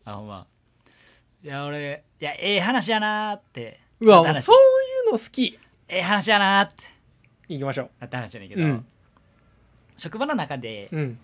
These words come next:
Speaker 1: 育休取ってる四十歳ぐらいの
Speaker 2: うん。
Speaker 1: 方がおんねんな。
Speaker 2: いいやん。
Speaker 1: うん。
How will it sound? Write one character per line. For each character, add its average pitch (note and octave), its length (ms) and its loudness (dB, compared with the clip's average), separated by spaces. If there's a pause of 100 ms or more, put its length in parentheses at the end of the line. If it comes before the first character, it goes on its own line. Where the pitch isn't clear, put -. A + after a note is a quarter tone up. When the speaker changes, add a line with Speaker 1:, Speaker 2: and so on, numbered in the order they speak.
(160)
Speaker 1:
育 F3+ 200 -12
休 E4 180 -12
取 - 140 -16
っ - 40 -20
て G#2+ 100 -10
る F#2+ 300 -14 (180)
四 A3+ 240 -10
十 F#3+ 140 -10
歳 G3 240 -10
ぐ E3+ 60 -6
ら B2+ 100 -4
い G2+ 60 -10
の F2 220 -16
Speaker 2:
う D3+ 80 -8
ん。 B2 140 -8 (540)
Speaker 1:
方 B2 180 -10
が G#2 80 -10
お G2 60 -12
ん F#2+ 40 -14
ね F2+ 80 -16
ん A2 40 -14
な。 D3 120 -14
Speaker 2:
い B2+ 160 -8
い - 20 -6
や A2+ 120 -6
ん。 G#2+ 60 -20 (220)
Speaker 1:
う A#2 40 -16
ん。 G2+ 160 -16